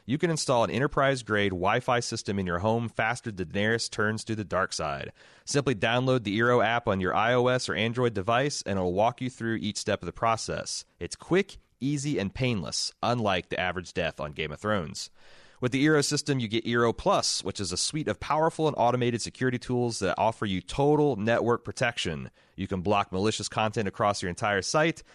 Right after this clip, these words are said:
It checks the sites you visit against a database of millions of known threats, keeping you and your family from accidentally visiting a malicious site. It also automatically tags content that is violent, illegal, or adult, giving you control over what your family can access right from the Eero app.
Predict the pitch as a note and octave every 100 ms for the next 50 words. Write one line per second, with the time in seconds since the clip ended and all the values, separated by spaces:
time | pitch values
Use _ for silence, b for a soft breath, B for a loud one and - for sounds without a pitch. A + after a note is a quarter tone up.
0 | b - - B2 G#2+ - B2 A#2+ G#2+ A2
1 | B2 B2 G#2+ A2+ G2 E2+ A#2+ B2+ A#2+ A#2+
2 | G#2 F2+ C3+ F3 D#3+ C#3 A#2 B2+ B2+ A#2+
3 | B2+ B2 - B2+ G#2 F#2+ C3 C3+ G#2 -
4 | A#2 A#2 G2+ D#2+ - B2+ - A#2+ G#2+ F#2+
5 | G2+ F#2+ F#2 F#2+ F2 F2+ F2 F2+ - -
6 | A2 F#2 - - b b b b - A#2+
7 | B2+ - F#2 A#2+ C3 C3 B2 B2+ G#2 -
8 | G2+ G2 - G#2+ G#2+ A2+ F#2+ E2+ E2+ A2+
9 | A#2+ B2+ D#2+ F2+ G#2+ G#2+ F#2 E2 - C3+
10 | C#3+ - G2+ A#2 A2 F#2 G#2+ E3 A2+ F#2
11 | G#2 G2+ F2+ F#2 G2 - A2 - G#2+ G#2+
12 | - G#2 G2 G2+ - F#2+ - - F2 G#2
13 | - G#2 G2+ - F#2 F#2 F2+ - E2 -